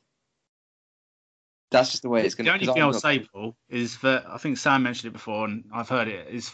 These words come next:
Speaker 2: that they do kind of go a little bit in their shell, and they, they played a percentage game, like we've said so many times in the N F L.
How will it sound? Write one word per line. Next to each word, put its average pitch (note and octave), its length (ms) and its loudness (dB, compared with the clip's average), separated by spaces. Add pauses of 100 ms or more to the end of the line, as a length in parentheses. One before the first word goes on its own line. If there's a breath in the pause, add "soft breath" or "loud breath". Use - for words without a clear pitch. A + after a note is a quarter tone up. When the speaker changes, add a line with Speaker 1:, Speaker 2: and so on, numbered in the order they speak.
Speaker 2:
that C3 200 -6 (320)
they C#3 140 0
do E3+ 360 4
kind D#3+ 280 4
of C3+ 60 -2
go D3+ 100 4
a C#3 80 6
little C#3+ 140 2
bit C#3+ 100 -2
in C3+ 60 0
their C3 100 2
shell, A2+ 400 0 (380 soft breath)
and C3 100 0
they, B2+ 280 0
they F3 120 2
played E3+ 220 2
a C3+ 40 -2
percentage D#3+ 400 -2
game, A#2+ 140 0
like C#3+ 220 2
we've D3 200 -2
said C#3 240 -2
so C#3 200 -2
many A#2+ 200 -4
times A#2 360 -6
in A2+ 60 -8
the G#2+ 60 -6
N A2 60 -8
F G#2 100 -10
L. A2 220 -4